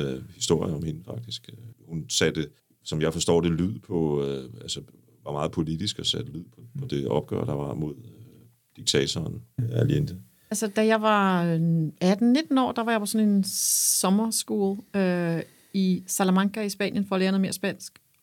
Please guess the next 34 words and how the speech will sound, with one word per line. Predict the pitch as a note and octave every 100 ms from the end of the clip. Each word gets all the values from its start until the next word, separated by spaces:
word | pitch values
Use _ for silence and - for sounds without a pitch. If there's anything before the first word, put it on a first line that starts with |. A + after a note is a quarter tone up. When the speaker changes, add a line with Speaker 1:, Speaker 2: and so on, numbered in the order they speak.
| -
Speaker 3:
Og | G3
så | G#3 -
kom | - G#3
hun | G#3+
og | G3
spillede | - A3 B3+ A#3+
og |
stod | - G#3+
på | G#3
den | G3+ G3
der |
plads | F#3 - F#3+ F#3
foran | - F#3 F#3
den | F3+ E3+
der, | F3+ D#3+ - E3
øh, | D#3+
sengotiske | - F#3 F#3 F#3+ F3 - F3+
katedral, | F#3+ F#3 F3+ E3+
og | F3+
det | F3
var |
en | F3 E3
virkelig, | F#3 F#3+ F3+
virkelig | F3+
stor | - F3+
oplevelse. | D#3 F3+ F3+ F#3+ G3 - _ _ _ _
Og | G3 F#3+
det |
har | A3
altså | G3
ligesom | F#3+ G3 F#3 -
båret | G3+ A#3 G#3+
i | G#3+
mig, | B3